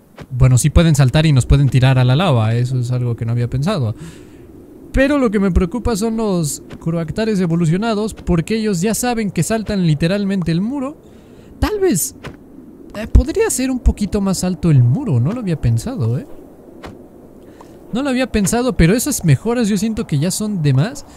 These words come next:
Es que no lo voy a matar antes de que se haga de noche. Se va a hacer de noche primero. Se va a hacer de noche primero, men.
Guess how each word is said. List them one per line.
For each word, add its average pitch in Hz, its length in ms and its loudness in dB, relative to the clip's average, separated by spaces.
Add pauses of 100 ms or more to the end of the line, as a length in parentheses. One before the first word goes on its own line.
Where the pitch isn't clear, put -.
(720)
Es 165 180 6
que 143 140 6
no 147 120 10
lo 156 120 8
voy 170 160 4
a 156 80 4
matar 143 360 4
antes 170 260 0
de 135 100 2
que 143 80 -2
se 135 80 2
haga 185 140 -2
de 131 100 4
noche. 127 420 0 (1300)
Se - 140 -2
va 175 40 2
a - 20 0
hacer 220 180 -2
de 202 100 -2
noche 202 240 -2
primero. 160 560 0 (4000)
Se - 80 -2
va 143 60 4
a - 20 4
hacer 135 200 4
de 131 100 4
noche 127 200 4
primero, 117 360 2
men. 120 180 -2